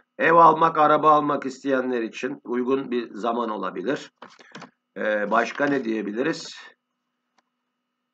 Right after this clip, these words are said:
Başkası arkadaşlar, e, sizin için dediğim gibi, yani daha bu ay böyle işin, gücün,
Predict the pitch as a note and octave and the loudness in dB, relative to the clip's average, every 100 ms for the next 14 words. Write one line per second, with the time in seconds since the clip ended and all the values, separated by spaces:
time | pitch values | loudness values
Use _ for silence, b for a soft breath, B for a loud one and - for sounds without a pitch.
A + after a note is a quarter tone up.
0 | _ _ - C3 - C3 B2+ - D#3+ D3+ | _ _ -2 -2 0 -2 0 4 6 4
1 | C#3 C3 C#3 C3 - D#3+ E3+ - - C#3+ | 4 2 2 2 2 4 4 0 -8 -2
2 | B2+ A#2+ A2+ A2 A2 G#2 G#2 - C#3+ D3+ | 2 2 2 2 0 -4 -8 -8 -6 -4
3 | D#3 - D3+ C#3+ C#3 C3+ G#2 F#2 E2+ - | -6 -6 -4 -2 0 -2 -2 -4 -6 -6
4 | A#2 A2+ A2+ A2 G2+ _ - B2 C3+ B2 | -2 -2 -2 -4 -6 _ 0 4 6 4
5 | - _ - G#2+ C#3 B2 B2 B2+ B2+ A#2 | -2 _ -16 -6 0 4 4 2 -2 -2
6 | A#2 A2+ C3+ B2+ G2+ G#2 A2 G#2+ F#2+ F#2+ | -2 -4 -6 -6 -8 -6 -6 -4 -4 -6